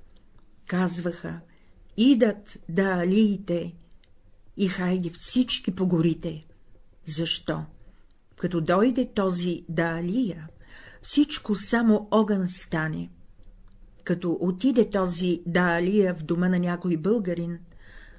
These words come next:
той, след като му заколи кокошка, баница ще му приготви, жена му, дъщеря му ще играе кючек и после отгоре на всичко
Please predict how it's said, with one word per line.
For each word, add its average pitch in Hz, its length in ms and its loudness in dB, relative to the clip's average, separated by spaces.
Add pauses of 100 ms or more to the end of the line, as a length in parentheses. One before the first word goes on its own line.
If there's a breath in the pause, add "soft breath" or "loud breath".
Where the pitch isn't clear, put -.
(140 soft breath)
той, 233 240 4
след 233 280 -2
като 214 200 0
му 196 140 4
заколи 202 460 2
кокошка, 185 720 -2 (460 loud breath)
баница 214 580 4
ще - 200 -4
му 175 140 0
приготви, 170 680 -4 (380 soft breath)
жена 208 400 6
му, 202 140 2
дъщеря 196 560 2
му 196 140 2
ще - 240 0
играе 185 560 0
кючек 233 640 -4 (440 soft breath)
и 185 160 0
после 220 380 4
отгоре 196 440 4
на 247 140 8
всичко - 640 -4